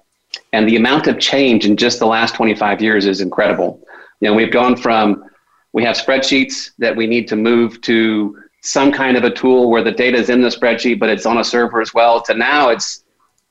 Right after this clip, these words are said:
people, I, I literally had a client say this yesterday, "Well, I just want the plan to be in the system, and then we'll go change it if we don't like it."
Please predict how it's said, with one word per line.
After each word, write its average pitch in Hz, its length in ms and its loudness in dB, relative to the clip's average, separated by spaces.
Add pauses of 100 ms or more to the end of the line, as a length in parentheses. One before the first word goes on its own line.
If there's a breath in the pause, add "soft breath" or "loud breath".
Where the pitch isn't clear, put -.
people, 151 400 0
I, 127 120 0
I 123 100 0
literally 135 300 2
had 127 80 0
a 123 60 -2
client 123 260 -2
say 113 100 -2
this 104 180 -2
yesterday, 104 600 -2
"Well, 123 120 0
I 143 120 2
just 190 180 -2
want 151 180 -2
the 131 60 -2
plan 131 320 0
to 117 80 0
be 120 180 -2
in 123 80 2
the 107 80 -2
system, 107 460 -2
and 107 100 -2
then 117 140 0
we'll 127 100 2
go 120 140 0
change 120 240 -2
it 98 60 -6
if 107 100 -2
we 107 80 -2
don't - 160 -2
like 104 240 -4
it." - 120 -10